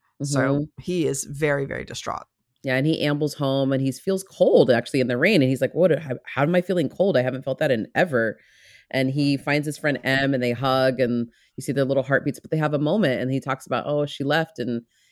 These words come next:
Speaker 2: he's like, "Bitches, man," which I think is hilarious, as they're getting
Speaker 1: Yeah.
Speaker 2: kind of their speech back, and they have a little convo.
Speaker 1: But
Speaker 2: Um,
Speaker 1: he
Speaker 2: but
Speaker 1: says it's easier not to feel.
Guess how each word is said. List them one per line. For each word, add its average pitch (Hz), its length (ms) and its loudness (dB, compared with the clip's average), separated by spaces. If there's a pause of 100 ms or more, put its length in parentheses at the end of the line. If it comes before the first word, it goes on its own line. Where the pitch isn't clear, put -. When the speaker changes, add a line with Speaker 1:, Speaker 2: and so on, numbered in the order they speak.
(100)
Speaker 2:
he's - 80 -6
like, 135 160 -2
"Bitches, 208 320 2
man," 156 500 4 (140)
which - 120 -10
I 143 80 4
think 143 180 0
is 135 100 -2
hilarious, 139 540 4
as 135 100 0
they're 135 140 6
getting 135 280 2
Speaker 1:
Yeah. 151 80 0
Speaker 2:
kind 135 120 4
of 135 60 2
their 131 120 2
speech - 380 -2
back, 131 260 2
and 139 80 -2
they 143 60 -2
have 135 120 -4
a 139 40 -4
little 135 200 -4
convo. 127 580 0 (540)
Speaker 1:
But - 0 -
Speaker 2:
Um, 131 220 4
Speaker 1:
he 214 60 2
Speaker 2:
but - 60 4
Speaker 1:
says 220 180 4
it's 214 180 -2
easier 196 340 2
not 175 340 0
to 190 100 -10
feel. 147 460 -6